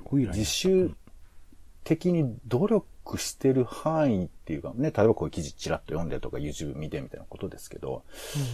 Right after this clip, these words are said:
Speaker 1: うん。
Speaker 2: まあ、そもそも、その、習う機会がなかった世に、こう、野放しにされてる僕らが一番問題なんじゃないかなって思ったりもするわけですけど、まあ、さっきも言ったみたいな、
Speaker 1: うん。
Speaker 2: じゃあ、お尻問題みたいなこともあったり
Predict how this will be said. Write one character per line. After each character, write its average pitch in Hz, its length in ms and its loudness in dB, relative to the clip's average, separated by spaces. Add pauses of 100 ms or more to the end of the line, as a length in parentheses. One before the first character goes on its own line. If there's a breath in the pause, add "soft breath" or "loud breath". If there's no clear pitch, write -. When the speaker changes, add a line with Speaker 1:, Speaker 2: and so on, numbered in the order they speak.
(120 loud breath)
Speaker 1:
う 107 40 -10
ん。 107 80 -14 (120)
Speaker 2:
ま 139 60 -2
あ、 - 20 2
そ 262 200 6
も 330 120 6
そ 107 120 2
も、 92 180 -2 (1400)
そ - 180 -10
の、 82 200 -10 (300)
習 165 420 6
う 202 100 8
機 - 140 -10
会 202 180 10
が 147 120 8
な 170 120 6
か 202 120 12
っ - 60 0 (560)
た 175 80 12 (480)
世 185 180 10
に、 143 220 6 (160)
こ 101 360 2
う、 110 40 -2
野 117 160 8
放 156 220 6
し - 100 2
に 95 80 2
さ - 120 0
れ 95 60 2
て 98 100 2
る 85 160 0
僕 127 300 6
ら 294 120 10
が 107 100 8
一 - 180 0
番 110 200 6
問 113 140 6
題 120 140 6
な 131 100 8
ん 120 40 6
じ 113 60 2
ゃ 95 40 4
な 92 60 2
い - 20 2
か 85 100 -2
な 78 120 -4
っ - 20 -10
て 73 80 -10
思 85 200 0
っ - 60 -2
た - 120 -4
り 67 60 -6
も 65 120 -10
す - 160 -10
る 98 280 0
わ 107 140 -2
け - 120 -8
で - 100 -12
す - 100 -14
け - 100 -10
ど、 127 220 2 (340 loud breath)
ま 147 140 4
あ、 - 40 -10
さ - 100 6
っ - 40 8
き 131 100 4
も 92 60 4
言 92 60 0
っ - 40 -4
た 131 100 6
み 135 80 6
た 123 100 2
い 117 40 2
な、 113 60 4
Speaker 1:
う - 20 2
ん。 - 20 2
Speaker 2:
じ 107 80 10
ゃ 85 40 10
あ、 78 80 6
お 95 100 0
尻 104 200 6
問 101 200 4
題 78 140 0
み 76 60 -6
た 71 60 -4
い - 20 -6
な 71 60 -6
こ 80 120 -8
と 92 100 -2
も 73 120 -4
あ 90 40 -2
っ - 100 -8
た - 80 -8
り 160 200 0